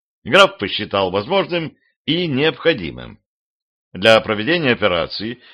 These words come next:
командующий получил разрешение о задействовании любых сил и средств. Информацию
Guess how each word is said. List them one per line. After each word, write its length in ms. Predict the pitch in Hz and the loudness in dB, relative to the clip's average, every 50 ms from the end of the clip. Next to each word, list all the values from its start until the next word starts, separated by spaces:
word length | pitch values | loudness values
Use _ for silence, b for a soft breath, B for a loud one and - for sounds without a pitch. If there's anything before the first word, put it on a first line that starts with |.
| b b b | b b b
командующий 600 | - 98 104 131 160 180 180 180 165 151 - 143 | -4 -2 2 2 2 2 2 0 0 0 -2 -4
получил 520 | 107 110 107 107 101 - - 160 160 160 156 | -2 -2 0 0 0 -2 -4 -6 -2 -2 0
разрешение 880 | 156 143 123 143 139 127 - - - 90 80 73 80 101 120 127 131 b b b b b b b | 0 0 -2 -4 -6 -4 -6 -6 -6 -6 -6 -6 -6 -6 -6 -8 -8 b b b b b b b
о 100 | 113 113 | 0 0
задействовании 880 | 104 110 110 92 101 147 170 170 - - 165 170 165 160 165 165 160 90 98 | 2 0 0 0 2 2 2 2 2 0 -2 -2 0 0 -2 -4 -2 -2 0
любых 480 | 117 127 147 170 151 135 110 87 - | 0 2 2 2 2 0 -2 -2 -4
сил 300 | - - - 139 156 156 | -8 -2 0 0 0 0
и 40 | 151 | -2
средств. 480 | - - 101 92 73 65 - - - 64 58 - _ _ _ _ _ _ _ _ _ _ _ _ _ _ - | -4 -4 -4 -4 -6 -6 -8 -12 -14 -14 -18 -20 _ _ _ _ _ _ _ _ _ _ _ _ _ _ -4
Информацию 840 | 127 143 - 165 196 185 156 127 113 90 - - 98 98 101 95 | -4 0 2 4 4 6 6 4 4 2 0 -6 -6 -6 -6 -8